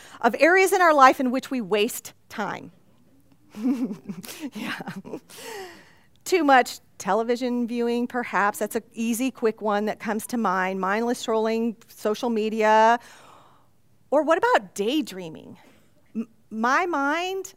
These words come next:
I, I'm pri-, prone to wander in my mind, right? Any other daydreamers here? Yeah, okay, good. Thank you. I'm not alone. My name is Sandra, and I'm a daydreamer. Um,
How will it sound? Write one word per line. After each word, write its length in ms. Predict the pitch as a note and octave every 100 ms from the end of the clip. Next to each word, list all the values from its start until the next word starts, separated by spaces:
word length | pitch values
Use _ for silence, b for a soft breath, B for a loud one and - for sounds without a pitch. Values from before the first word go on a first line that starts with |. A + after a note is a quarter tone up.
| -
I, 120 | A#3 - _ _ _
I'm 160 | B3+ G4
pri-, 360 | - F#4+ G4 C#4+ -
prone 260 | E4 F4
to 60 | C#4
wander 760 | G#3 A3 A3+ A#3 F#3 - G3 - _ -
in 160 | A3 G#3+
my 180 | G3
mind, 580 | G3+ G#3 F3+ E3 - - - b b b
right? 200 | - A#3
Any 160 | C4 D#4+
other 200 | G4 D#4
daydreamers 840 | G3+ G3+ A#3 C4+ D#4 D#4+ E4 - -
here? 560 | - D4+ D#4 D#4+ E4 C4
Yeah, 120 | A3 A#3 -
okay, 200 | G3 G#3+
good. 340 | G3+ C4 D#4 A#3
Thank 300 | E4+ B4+ -
you. 160 | G4
I'm 120 | A#3 C#4+
not 160 | G4
alone. 480 | B3+ F#4 D#4+ - C#4 B B B -
My 180 | D4
name 180 | G#4 A4+
is 100 | F#4+
Sandra, 400 | - D4 F4 F#4+
and 120 | F#4
I'm 140 | B3 C#4+
a 60 |
daydreamer. 520 | G#3 F3+ F#3+ - - - B B B B
Um, 840 | - C#4+ C4 - F4 D4+ D#4+ - B3